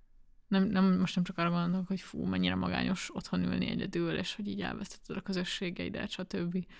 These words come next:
hanem kicsit szerintem azzal is így, hát igenis reflektáltatott, hogy így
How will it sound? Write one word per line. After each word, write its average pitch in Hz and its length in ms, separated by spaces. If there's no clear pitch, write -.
hanem 185 380
kicsit - 240
szerintem 190 380
azzal 208 280
is - 200
így, 185 260
hát - 180
igenis 190 440
reflektáltatott, 190 960
hogy 185 220
így - 280